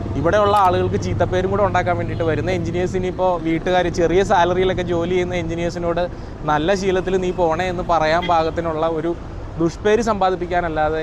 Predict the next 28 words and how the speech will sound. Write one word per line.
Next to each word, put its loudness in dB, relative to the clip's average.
ഈ -4
ഒരു 2
പബ്ബ് 0
കൊണ്ട്, 0
ഇവിടെ 0
ഇപ്പം 0
മദ്യം 0
ഇല്ലാത്തത് 0
കൊണ്ട് -4
ഏത് 2
ബിസിനസ്സാണ് -2
നടക്കാത്തത്? -2
ഇപ്പോൾ -2
പലരും 2
നമ്മൾ -2
പറയുന്നത് 0
ഇവിടെ 2
മദ്യം -2
കൂടി 2
കൊണ്ടുവന്നു -2
കഴിഞ്ഞാൽ -2
ഇവിടെയുള്ള 0
പല 0
കമ്പനികൾക്കും -4
കൂടുതൽ -2
മെച്ചം -4
കിട്ടും. -6
കൂടുതൽ -4